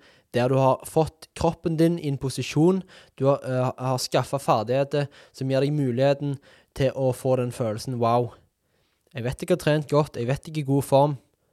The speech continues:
men det er sykt at jeg fett-, fikk til det jeg nettopp fikk til.» Så kroppen tåler mer enn du tror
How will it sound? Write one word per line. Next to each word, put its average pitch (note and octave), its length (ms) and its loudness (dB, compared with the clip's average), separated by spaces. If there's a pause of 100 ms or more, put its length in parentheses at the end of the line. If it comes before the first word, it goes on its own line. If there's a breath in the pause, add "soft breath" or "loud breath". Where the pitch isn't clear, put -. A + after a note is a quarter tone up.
(180)
men B2 200 -4
det B2 80 0
er B2 100 -4
sykt - 360 -6
at A#2+ 100 -4
jeg A#2 100 -8
fett-, - 440 -12
fikk - 200 -6
til A#2 100 -6
det A2+ 120 -2
jeg A#2 100 -6
nettopp G#2 180 -12
fikk - 200 -14
til.» A#2 120 -18 (1200 soft breath)
Så D#3 160 -4
kroppen E3 340 0
tåler C#3 260 2
mer D3 320 2
enn D3 80 -2
du C3+ 80 -2
tror D#3+ 320 0